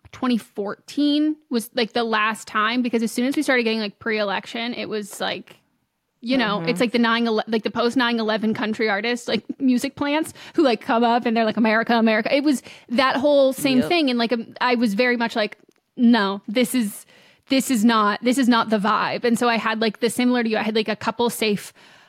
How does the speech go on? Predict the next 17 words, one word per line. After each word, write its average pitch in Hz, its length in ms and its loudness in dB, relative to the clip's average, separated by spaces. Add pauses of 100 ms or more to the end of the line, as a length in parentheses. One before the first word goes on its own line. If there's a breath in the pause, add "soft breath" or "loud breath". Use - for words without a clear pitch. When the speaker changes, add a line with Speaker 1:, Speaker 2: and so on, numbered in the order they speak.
(140 soft breath)
Speaker 1:
artists, 233 580 0
but - 240 -2
in 247 160 2
the 247 140 4
era 262 320 2
of, 220 240 0
um, 208 380 -2 (280)
Morgan 240 460 4
Wallen, 220 560 0
I 226 140 0
have 220 100 -2
just 226 220 -4
completely 226 580 -4
Speaker 2:
Mm-hmm. 190 120 0
Speaker 1:
disregarded 240 600 2
the 214 120 0
entire 214 800 -4